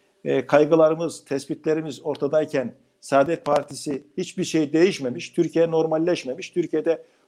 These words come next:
hukuk hala yerlerde sürünecek, Türkiye'de hala insanlar adalet arayacaklar, Türkiye'de hala ekonomik olarak ciddi bir finansal, e, darboğaz içerisinde olacağız. Bütün bunlara ilişkin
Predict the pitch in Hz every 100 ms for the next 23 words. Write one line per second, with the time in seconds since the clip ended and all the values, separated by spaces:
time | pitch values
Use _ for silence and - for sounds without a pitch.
0 | _ 156 180 170 160 170 170 160 160 156
1 | 156 160 156 139 120 120 151 - 160 165
2 | 156 147 170 175 165 160 - 151 165 135
3 | 143 156 165 156 139 123 117 - 143 -
4 | 170 165 165 165 170 170 165 - _ _
5 | - - 170 175 147 156 165 160 - 160
6 | - 165 160 151 143 196 196 160 165 -
7 | _ _ _ - 135 135 131 139 160 160
8 | 160 160 165 143 139 139 135 135 131 120
9 | 127 170 143 143 226 208 180 185 180 170
10 | - 175 151